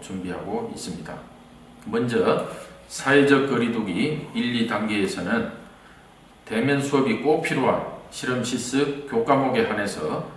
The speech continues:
학년별 집중 학기를 운영할 계획입니다. 그리고 사회적 거리두기 삼 단계에서는 모든 교과목을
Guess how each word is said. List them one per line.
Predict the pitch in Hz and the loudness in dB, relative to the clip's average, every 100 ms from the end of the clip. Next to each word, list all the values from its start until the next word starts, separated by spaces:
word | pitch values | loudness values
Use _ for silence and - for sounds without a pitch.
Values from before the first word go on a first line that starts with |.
| - | -18
학년별 | - 117 113 107 98 104 151 - - - | -10 -6 -2 -4 -2 2 2 0 -6 -14
집중 | - - 117 104 | -16 -10 -4 -2
학기를 | 87 - 110 113 - - - | -4 -4 2 2 2 -6 -8
운영할 | 104 95 90 87 85 | -8 -6 -4 -6 -6
계획입니다. | 90 87 85 78 78 - - - - | -8 -8 -8 -12 -12 -12 -16 -20 -16
그리고 | - 95 98 - - - - - | -8 -4 0 0 -2 -10 -18 -18
사회적 | - - 139 135 135 | -8 2 4 6 4
거리두기 | 120 117 113 - 92 107 - - | 4 0 0 -2 0 -2 -2 -10
삼 | - 135 143 | -10 -6 2
단계에서는 | 143 143 123 113 - 95 80 - - - - - | 4 4 2 2 0 -4 -6 -10 -18 -20 -20 -14
모든 | 98 110 135 151 | -4 0 4 4
교과목을 | 127 120 127 113 107 87 110 - | 2 2 2 2 0 -2 -4 -6